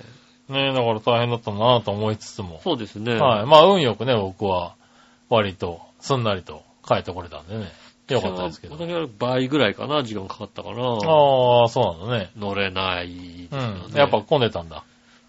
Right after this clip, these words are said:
Speaker 2: 混んでましたね。ちょっと早くは帰らせてもらったんですけど。
Speaker 1: ああ。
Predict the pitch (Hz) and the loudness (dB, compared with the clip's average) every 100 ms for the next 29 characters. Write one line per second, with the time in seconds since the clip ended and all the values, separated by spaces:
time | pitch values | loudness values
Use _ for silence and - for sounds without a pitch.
0 | _ - 226 175 127 120 147 185 - 349 | _ 2 4 4 2 0 -2 -4 0 0
1 | - - 165 151 135 104 - 113 104 110 | 0 4 6 6 6 2 4 2 2 -2
2 | 95 95 95 90 87 - 92 98 139 120 | -6 -6 -8 -10 -12 -10 -4 2 4 4
3 | 110 95 90 85 80 | 4 0 -4 -10 -18